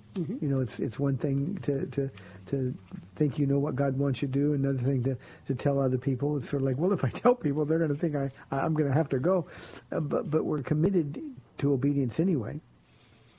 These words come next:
Speaker 2: Uh, and, and people came out of the woodwork. Um,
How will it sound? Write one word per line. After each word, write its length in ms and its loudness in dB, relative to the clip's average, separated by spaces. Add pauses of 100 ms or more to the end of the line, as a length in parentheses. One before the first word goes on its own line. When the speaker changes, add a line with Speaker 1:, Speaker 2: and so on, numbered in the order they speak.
(180)
Speaker 2:
Uh, 240 0
and, 460 -2 (120)
and 360 -2
people 280 -2
came 220 -2
out 80 0
of 60 -2
the 80 0
woodwork. 640 -2 (500)
Um, 480 -4